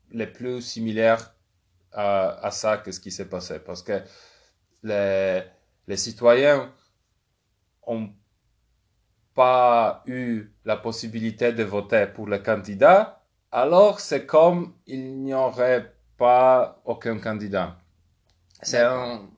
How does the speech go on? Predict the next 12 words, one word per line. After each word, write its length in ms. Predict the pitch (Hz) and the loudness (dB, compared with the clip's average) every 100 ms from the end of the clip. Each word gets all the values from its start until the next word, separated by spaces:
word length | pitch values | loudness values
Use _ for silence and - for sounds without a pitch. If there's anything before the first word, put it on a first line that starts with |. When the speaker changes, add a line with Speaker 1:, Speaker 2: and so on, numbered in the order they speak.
| _ | _
Speaker 1:
une 60 | 104 | -18
interpré-, 640 | 98 110 104 104 - 104 90 | -14 -14 -10 -10 -10 -12 -12
interprétation 800 | 101 101 95 104 98 101 117 110 | -10 -8 -10 -10 -10 -10 -8 -6
assez 300 | 98 - 101 | -6 -6 -8
créative. 640 | - - 98 90 135 151 - _ _ _ _ _ | -6 -2 0 0 -4 -6 -10 _ _ _ _ _
C'est 180 | - | -18
de 80 | 82 | -16
criti-, 640 | 85 - 95 98 90 76 | -16 -16 -16 -12 -12 -14
critiqué, 520 | 76 92 87 90 131 139 | -18 -20 -18 -6 -4 -4
bien 160 | 110 | -8
sûr, 260 | 98 175 175 | -10 -10 -10
par, 240 | 107 101 | -8 -10